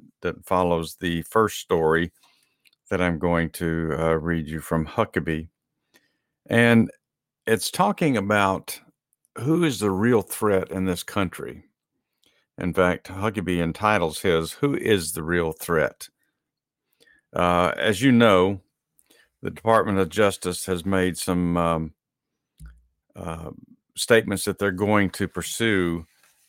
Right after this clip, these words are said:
uh, a lot of people regarding the incident that occurred in Washington, D C on Jan-, on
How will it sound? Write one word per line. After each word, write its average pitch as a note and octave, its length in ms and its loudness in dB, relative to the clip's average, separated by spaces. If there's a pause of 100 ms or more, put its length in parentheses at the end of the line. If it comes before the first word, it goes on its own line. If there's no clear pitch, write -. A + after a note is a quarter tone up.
(260)
uh, F2 300 -4
a F2+ 100 -8
lot F#2+ 260 4
of F2+ 200 0
people D#2+ 640 -4 (800)
regarding F#2 680 2
the E2 280 -2
incident F2 580 -6
that F2 120 -4
occurred F2 540 2
in F2 440 -2
Washington, E2+ 560 -2
D F2+ 140 -4
C G2+ 220 -4
on F2 160 0
Jan-, F2+ 340 0
on E2 320 -6